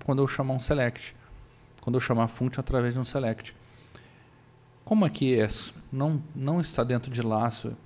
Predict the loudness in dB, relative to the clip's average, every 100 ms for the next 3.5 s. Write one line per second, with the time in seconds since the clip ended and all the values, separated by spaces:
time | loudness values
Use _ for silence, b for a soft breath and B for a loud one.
0 | -18 -12 -6 -4 0 0 2 2 0 0
1 | -2 -2 -2 -2 -2 -2 -2 0 2 2
2 | 2 0 2 4 4 4 4 2 2 0
3 | 0 0 0 -2 -4